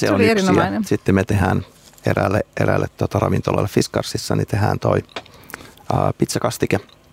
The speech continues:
Speaker 2: meidän tomaateista. Ja jos meillä tulee kolmosluokan tomaatti ja me ei tiedetä, mitä me sillä tehdään, niin me fermentoidaan se ja säilytetään se, koska sille löytyy kyllä käyttötarkoitus.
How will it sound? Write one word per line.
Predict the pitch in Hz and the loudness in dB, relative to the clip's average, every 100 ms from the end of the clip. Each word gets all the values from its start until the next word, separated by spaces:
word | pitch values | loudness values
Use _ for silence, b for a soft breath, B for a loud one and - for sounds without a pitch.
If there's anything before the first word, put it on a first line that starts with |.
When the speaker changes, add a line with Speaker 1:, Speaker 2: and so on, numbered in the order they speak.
| _ _ - - - | _ _ -16 -14 -2
Speaker 2:
meidän | - - | 0 2
tomaateista. | 113 101 85 - - - | 2 0 2 0 0 0
Ja | 107 | 2
jos | 107 - | 0 0
meillä | 98 101 | 0 0
tulee | - 117 110 | 2 2 2
kolmosluokan | 113 104 101 101 107 | 2 0 0 -2 -2
tomaatti | 101 104 101 - | -2 0 0 0
ja | 101 | -2
me | 101 | 0
ei | |
tiedetä, | 101 101 95 101 | 2 2 2 0
mitä | 98 98 | 0 0
me | 95 | 0
sillä | 98 | 0
tehdään, | 104 98 92 92 | 0 0 0 -2
niin | 92 B B - | -4 B B -4
me | |
fermentoidaan | - 113 139 - 95 92 92 | 0 2 0 0 0 0 -2
se | 104 | -2
ja | 104 | -2
säilytetään | 90 - - - - | -2 -6 -6 -4 -4
se, | - | -4
koska | - - - | -6 -6 -4
sille | 98 98 | 0 2
löytyy | 98 85 76 | 2 2 -2
kyllä | - - | -4 -4
käyttötarkoitus. | - - - - - - - | -4 -4 -6 -14 -16 -16 -18